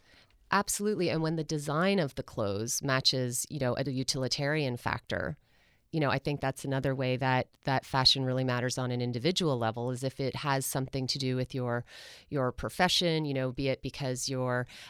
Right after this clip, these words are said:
um, you work in a trade or you're an opera singer, so it has the right kind of expanse for your diaphragm, or like what Izzy does in terms of designing for women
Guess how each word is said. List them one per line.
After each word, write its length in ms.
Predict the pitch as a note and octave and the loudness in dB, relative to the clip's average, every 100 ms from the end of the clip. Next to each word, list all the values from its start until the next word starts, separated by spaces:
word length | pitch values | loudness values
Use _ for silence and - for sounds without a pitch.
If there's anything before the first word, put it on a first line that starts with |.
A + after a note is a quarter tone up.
| - | -8
um, 440 | C3 B2+ A#2 A2+ G2+ | -4 -2 -2 -2 -4
you 200 | A#2+ C#3 | -2 0
work 240 | C3+ C3 | 0 0
in 80 | B2+ | -2
a 40 | B2 | 0
trade 520 | - G#3+ G3 F#3 E3+ | 2 6 6 6 4
or 160 | C#3+ C#3 | 2 2
you're 260 | B2+ B2 | 0 0
an 120 | A#2+ B2+ | 0 2
opera 280 | E3 - D#3 | 0 2 -2
singer, 360 | E3 D3+ D3+ | 0 2 2
so 160 | C#3+ C3 | 2 0
it 100 | A#2+ | 0
has 260 | C#3 C3 | 0 -2
the 100 | - | -2
right 220 | C3 B2 - | 0 0 -2
kind 280 | C#3 B2 | -4 -2
of 280 | A#2 G#2+ G#2 | -2 -4 -6
expanse 760 | - - - - D3 C#3+ - - | -8 -4 -2 2 2 2 0 -4
for 280 | - C3+ B2+ | -4 -4 -2
your 160 | A2 | -2
diaphragm, 960 | B2+ E3+ E3+ E3+ - D#3+ D#3 D3+ D3+ D3+ - | 0 2 2 0 0 0 2 0 0 -2 -2
or 340 | C3+ B2+ B2+ - - - | 0 2 0 -4 -20 -8
like 220 | F3 C#3+ | -4 0
what 260 | C#3+ C3+ B2+ - | 2 4 2 0
Izzy 280 | D#3 E3 | -2 0
does 360 | E3 D#3 D3 C#3 | 0 0 0 0
in 80 | C3+ | -4
terms 260 | C3+ C3 | -2 -2
of 80 | C3 | -2
designing 380 | B2+ C3+ B2+ B2+ | -4 -4 -2 -4
for 160 | B2+ B2+ | -4 -6
women 420 | B2 A#2+ A#2+ | -4 -4 -6